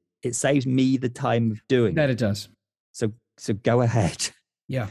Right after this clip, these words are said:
Speaker 1: But if you're gonna do it, let us know first, so then I don't waste time doing it if someone else is gonna do it.
Speaker 2: Like, I don't want to do this
Speaker 1: Yeah.
Speaker 2: unless, yeah.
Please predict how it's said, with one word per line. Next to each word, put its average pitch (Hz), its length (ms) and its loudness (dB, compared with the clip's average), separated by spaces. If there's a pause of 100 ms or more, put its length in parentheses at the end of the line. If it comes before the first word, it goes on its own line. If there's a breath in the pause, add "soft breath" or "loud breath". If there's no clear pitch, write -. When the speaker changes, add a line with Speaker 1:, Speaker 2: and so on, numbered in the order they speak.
Speaker 1:
But 104 100 -6
if 123 60 0
you're 135 80 2
gonna 170 160 4
do 98 200 2
it, 110 80 2
let 139 200 0
us 139 100 -4
know 131 220 2
first, 98 480 -2
so 107 80 -6
then 107 120 -2
I 107 80 0
don't 110 200 0
waste 101 260 -4
time 98 320 -4
doing 92 300 0
it 80 180 -10
if 90 60 -14
someone 90 240 -4
else 90 240 -2
is - 80 -12
gonna 76 200 -10
do - 120 -20
it. - 80 -20 (340 loud breath)
Speaker 2:
Like, 156 80 2
I 180 80 4
don't 190 220 2
want 202 240 2
to 175 80 4
do 127 240 2
this 95 420 -4
Speaker 1:
Yeah. - 320 -8
Speaker 2:
unless, 131 340 2
yeah. 113 280 -2